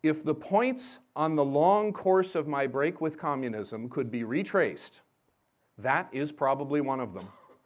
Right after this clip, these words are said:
Not at the level of conscious mind, but at the level of unconscious life. The child, even before her birth, had begun invisibly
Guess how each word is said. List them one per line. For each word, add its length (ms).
Not 280
at 120
the 80
level 340
of 160
conscious 560
mind, 520
but 120
at 120
the 80
level 340
of 180
unconscious 960
life. 680
The 100
child, 600
even 400
before 420
her 160
birth, 460
had 220
begun 720
invisibly 760